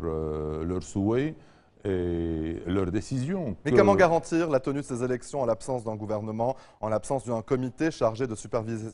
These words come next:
Speaker 2: de superviser justement ces élections ?
Speaker 1: Ben, euh, tant que, euh, le Hezbollah va continuer à faire pression pour créer un certain vide,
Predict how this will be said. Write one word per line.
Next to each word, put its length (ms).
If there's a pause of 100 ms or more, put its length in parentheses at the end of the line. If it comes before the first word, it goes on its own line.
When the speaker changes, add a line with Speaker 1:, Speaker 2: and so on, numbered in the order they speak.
(160)
Speaker 2:
de 120
superviser 680 (280)
justement 440
ces 200
élections ? 500 (680)
Speaker 1:
Ben, 240
euh, 540 (260)
tant 220
que, 500 (180)
euh, 280
le 120
Hezbollah 680 (100)
va 180
continuer 760
à 80
faire 220
pression 680 (440)
pour 240 (180)
créer 340
un 140
certain 440
vide, 540